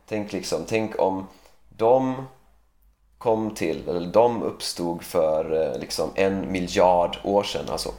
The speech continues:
tusen miljoner år sedan. Det är liksom ett extremt, extremt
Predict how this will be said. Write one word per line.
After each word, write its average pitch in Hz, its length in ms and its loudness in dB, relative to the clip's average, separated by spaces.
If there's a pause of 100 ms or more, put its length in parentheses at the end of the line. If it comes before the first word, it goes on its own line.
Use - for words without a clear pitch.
(100)
tusen 95 480 -2
miljoner 90 640 -2
år 101 220 4
sedan. - 220 -6 (1700)
Det 101 240 0
är 92 80 6
liksom 85 300 -4
ett - 120 -2
extremt, 107 1040 -2
extremt 90 920 -4